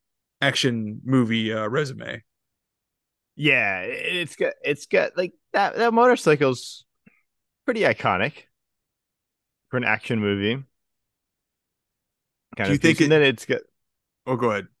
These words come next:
Speaker 2: No, it's, it's got some fun set pieces as well that do really work, uh, for a movie. And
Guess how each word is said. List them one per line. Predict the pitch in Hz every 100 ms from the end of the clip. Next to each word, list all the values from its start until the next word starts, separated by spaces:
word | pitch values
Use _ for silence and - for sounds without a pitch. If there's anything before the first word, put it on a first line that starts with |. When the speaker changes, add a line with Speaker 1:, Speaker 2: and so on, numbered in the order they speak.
| _ _ _ -
Speaker 2:
No, | 175 127
it's, | 127
it's | 147 156 156
got | - 180 -
some | - 151 - -
fun | 139 139 131 120
set | - 110
pieces | 113 110 - 104 98 - _ _ _ -
as | 110 104
well | 101 104
that | 95
do | 113 113
really | 104 113 104
work, | 95 92 98 - _ _ 101
uh, | 90 85 95
for | -
a | 101
movie. | 104 -
And | 147